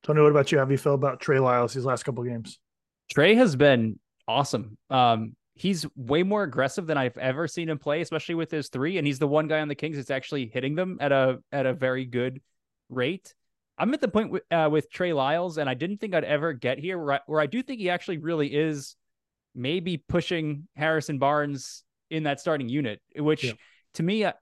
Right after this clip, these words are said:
Speaker 2: that was always kind of a thought in the back of my mind that maybe Trey Lyles could get there. But I feel like the Kings had always viewed him as a backup bench player, and so did I. And you just paid Harrison Barnes.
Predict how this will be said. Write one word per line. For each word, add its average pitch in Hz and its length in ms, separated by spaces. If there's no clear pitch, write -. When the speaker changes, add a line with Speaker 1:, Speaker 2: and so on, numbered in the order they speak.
Speaker 2:
that 160 200
was 180 140
always 190 320
kind 185 180
of 180 60
a 190 60
thought 185 180
in 190 60
the 196 60
back 190 180
of 190 100
my 185 80
mind 190 140
that 135 80
maybe 151 300
Trey 185 240
Lyles 180 380
could 175 200
get 190 180
there. 202 140
But 175 220
I 151 180
feel 226 140
like 196 140
the 143 80
Kings 175 280
had 151 100
always 147 340
viewed 135 240
him 156 100
as 143 140
a 127 40
backup 135 400
bench 143 220
player, 151 340
and 143 140
so 208 120
did 160 120
I. 147 180
And 143 140
you 131 80
just 170 220
paid 156 220
Harrison 143 320
Barnes. 143 360